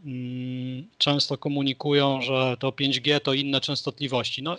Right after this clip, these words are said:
jak pokazuje w tej chwili to, co tu powiedziałem tutaj od początku audycji, mamy pięć G dokładnie w tych samych częstotliwościach, co cztery G czy trzy G.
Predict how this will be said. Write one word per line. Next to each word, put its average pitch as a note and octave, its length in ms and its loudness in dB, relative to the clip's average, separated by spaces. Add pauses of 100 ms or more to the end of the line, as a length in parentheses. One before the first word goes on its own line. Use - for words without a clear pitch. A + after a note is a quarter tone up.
jak G3 220 0
pokazuje E3 540 4
w - 60 -14
tej E3 160 2
chwili D3 260 -2
to, D#3 120 0
co - 160 -2
tu C#3+ 140 -8
powiedziałem C#3 680 2
tutaj C#3+ 420 -8
od D3+ 120 -8
początku - 460 -4
audycji, C3 540 0 (380)
mamy E3 220 4
pięć E3 260 2
G D#3+ 100 2
dokładnie E3 400 4
w - 40 -12
tych - 140 -6
samych C3+ 300 -6
częstotliwościach, C3+ 840 -6
co D#3+ 100 -6
cztery D3 380 0
G B2+ 260 -4
czy - 140 -8
trzy - 220 -2
G. G#2 220 -12